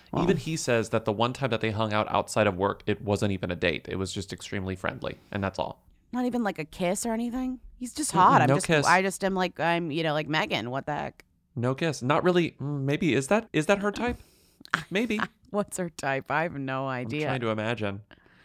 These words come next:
Speaker 2: I'm trying to
Speaker 1: What's
Speaker 2: imagine
Speaker 1: her
Speaker 2: her ex
Speaker 1: type?
Speaker 2: and Harry. I guess there's
Speaker 1: I
Speaker 2: really
Speaker 1: don't
Speaker 2: no overlap
Speaker 1: know.
Speaker 2: there.
Speaker 1: I'm just saying. Anyways, they were on the T V show Cuts. He was on it for two episodes. She was on it for one. He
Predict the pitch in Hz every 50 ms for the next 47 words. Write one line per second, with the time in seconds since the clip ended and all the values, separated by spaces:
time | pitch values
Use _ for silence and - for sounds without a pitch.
0 | _ _ _ _ - - 110 - 131 127 123 - 120 117 175 - - 101 113 -
1 | 196 180 190 214 226 202 170 - 117 117 117 - 107 113 113 110 107 104 107 110
2 | 117 160 156 170 156 - - - - 120 117 - - - 107 107 - - - -
3 | 90 - - - 98 92 95 104 101 - - - _ _ _ 175 185 196 190 165
4 | - - 156 131 120 123 123 120 139 - _ _ _ _ - 175 160 139 131 120
5 | 127 131 123 - - - _ _ _ _ _ _ _ _ _ _ - 160 160 165
6 | 180 190 180 - - 190 170 165 156 - 170 156 156 - 156 131 127 123 - -
7 | - - - _ _ _ _ _ _ - - 262 330 370 381 269 269 247 233 -
8 | - 214 - 214 190 147 147 - - 139 135 - 165 165 156 180 170 170 160 -
9 | 160 151 135 135 135 131 - - - - - - - 233 233 240 240 233 -